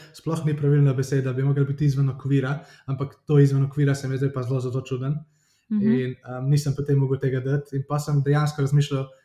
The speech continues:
Speaker 1: kaj redko besedno sploh je. Em, ne-, vsaj približno sem želel nek-, neki povezati naslov knjige s tem, kaj ta stran predstavlja. In, em,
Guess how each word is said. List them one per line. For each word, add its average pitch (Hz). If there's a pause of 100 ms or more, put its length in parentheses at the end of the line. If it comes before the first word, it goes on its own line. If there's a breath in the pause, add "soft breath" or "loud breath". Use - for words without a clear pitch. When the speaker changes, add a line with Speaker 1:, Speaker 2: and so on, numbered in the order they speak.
(220 soft breath)
Speaker 1:
kaj 143
redko 139
besedno 135
sploh 139
je. 131 (1040)
Em, 120 (640)
ne-, 143
vsaj 160
približno 151
sem 147
želel 143 (260)
nek-, 139
neki 135
povezati 143
naslov 143
knjige 139 (320 soft breath)
s -
tem, 143
kaj 139
ta 135
stran 135
predstavlja. 135 (560 loud breath)
In, 131
em, 127